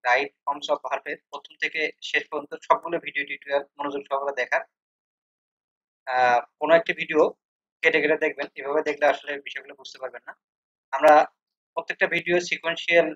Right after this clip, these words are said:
অনুসারে সাজাবো এবং রাইট ফর্ম অফ ভার্ব এর রুলস গুলো আলোচনা করার পর রুলস এর পাশাপাশি আমরা exercise আলোচনা করব এবং প্রত্যেকটি রুলস লিখে সেটার example দিব। তো এই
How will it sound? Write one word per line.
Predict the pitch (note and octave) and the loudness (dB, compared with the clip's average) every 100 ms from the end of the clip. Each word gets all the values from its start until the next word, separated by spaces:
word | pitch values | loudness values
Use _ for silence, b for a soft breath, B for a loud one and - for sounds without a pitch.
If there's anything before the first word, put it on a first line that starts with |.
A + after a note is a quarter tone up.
| - _ - | -10 _ -20
অনুসারে | - C#3 C#3 | -14 -10 -4
সাজাবো | - B2 - - _ _ _ _ _ _ - | -2 -2 -4 -10 _ _ _ _ _ _ 0
এবং | C#3+ C#3+ - _ _ _ | 0 0 -8 _ _ _
রাইট | C3 C#3+ - | 2 2 0
ফর্ম | F3 F3+ | -4 0
অফ | F3 D#3+ | 0 4
ভার্ব | E3 E3 | 4 4
এর | B2+ - | -4 -8
রুলস | C3 D3+ - | -14 -14 -14
গুলো | F3 F3 | 0 2
আলোচনা | C#3+ C#3 - C3+ | 4 0 -6 -4
করার | C#3 D3 C3+ | -4 -4 -4
পর | B2 - _ _ | -4 -4 _ _
রুলস | - D#3+ | -12 -6
এর | D#3 | -2
পাশাপাশি | C#3+ - D#3 D#3+ | -2 -4 -4 -4
আমরা | D3+ D#3+ | -4 -6
exercise | C#3 C#3 - C#3+ D#3 | -8 -10 -10 -6 -6
আলোচনা | - - A#2+ | -6 -16 -20
করব | - A2 _ _ _ _ _ _ _ _ _ _ _ | -20 -20 _ _ _ _ _ _ _ _ _ _ _
এবং | C3 C3 - _ | 2 2 2 _
প্রত্যেকটি | - F3+ - F#3+ C#3+ | -2 -2 4 2 6
রুলস | D3+ G3+ G3+ - - _ _ _ _ _ _ _ _ _ _ _ _ _ _ _ _ - | 8 6 4 -6 -12 _ _ _ _ _ _ _ _ _ _ _ _ _ _ _ _ -4
লিখে | D#3 G3+ G#3 G3+ | 2 4 4 2
সেটার | C#3+ D#3+ E3 - - | 8 8 8 2 -18
example | - D3 D#3 D3 | -2 -2 -2 -8
দিব। | C3 D#3+ - _ _ _ _ _ _ | -8 -10 -10 _ _ _ _ _ _
তো | D3+ | -8
এই | - | 2